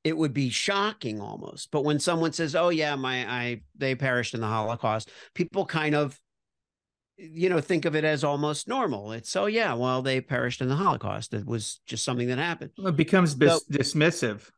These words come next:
Speaker 1: Yeah, it becomes like, you know, like, because there were six million of them, it's like, it becomes kind of matter of fact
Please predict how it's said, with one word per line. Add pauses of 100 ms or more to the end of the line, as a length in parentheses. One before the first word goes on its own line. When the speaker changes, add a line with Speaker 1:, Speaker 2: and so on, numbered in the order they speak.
(500)
Speaker 1:
Yeah,
it
becomes
like,
you
know,
like, (460)
because
there
were
six
million
of
them,
it's
like,
it
becomes
kind
of
matter
of
fact